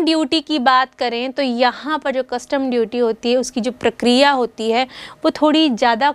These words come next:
कॉम्प्लेक्स होती है, जटिल होती है, जिससे कि बहुत समय लगता है उन वस्तुओं को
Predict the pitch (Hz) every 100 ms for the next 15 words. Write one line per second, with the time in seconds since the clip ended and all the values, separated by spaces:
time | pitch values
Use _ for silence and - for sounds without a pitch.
0 | - 240 214 226 247 - 240 262 269 196
1 | 214 208 254 247 240 240 254 254 269 -
2 | - 247 262 254 302 311 294 240 294 302
3 | - 254 285 294 240 - 240 240 254 277
4 | 269 247 233 - 262 254 254 262 311 427